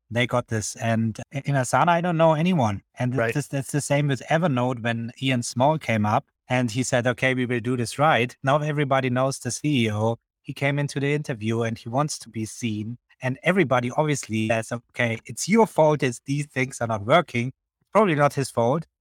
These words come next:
Speaker 1: but at least somebody stands up and says,
Speaker 2: For
Speaker 1: "Okay,
Speaker 2: sure.
Speaker 1: look, we do the best." And I think people, uh, have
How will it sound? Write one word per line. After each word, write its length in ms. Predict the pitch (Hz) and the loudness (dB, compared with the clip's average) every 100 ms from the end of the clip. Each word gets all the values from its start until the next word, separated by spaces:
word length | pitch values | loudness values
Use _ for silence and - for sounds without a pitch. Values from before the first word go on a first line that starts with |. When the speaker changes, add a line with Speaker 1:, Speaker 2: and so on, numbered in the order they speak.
| _ | _
Speaker 1:
but 120 | 131 120 | -2 -2
at 140 | 104 | -2
least 220 | 156 175 | -2 0
somebody 580 | 156 139 131 123 123 117 | -2 0 0 2 -2 -2
stands 420 | - - 131 143 - | -10 -2 0 0 0
up 200 | 117 127 - | -2 -2 -6
and 180 | 113 | -8
says, 260 | - 117 110 | -2 -2 -2
Speaker 2:
For 60 | 120 | -6
Speaker 1:
"Okay, 140 | 135 | -4
Speaker 2:
sure. 200 | - 135 107 | -2 -4 -4
Speaker 1:
look, 140 | 139 - - | -6 -8 -2
we 100 | 117 | 0
do 140 | 131 | 2
the 100 | 131 | 0
best." 320 | 120 147 160 123 | 4 4 4 -2
And 120 | 113 | -4
I 80 | 113 | -2
think 320 | 131 123 - | -4 -6 -8
people, 300 | - 143 127 120 _ _ - | -8 -4 -4 -6 _ _ -4
uh, 240 | 120 117 | 0 0
have 260 | 107 123 | 0 -4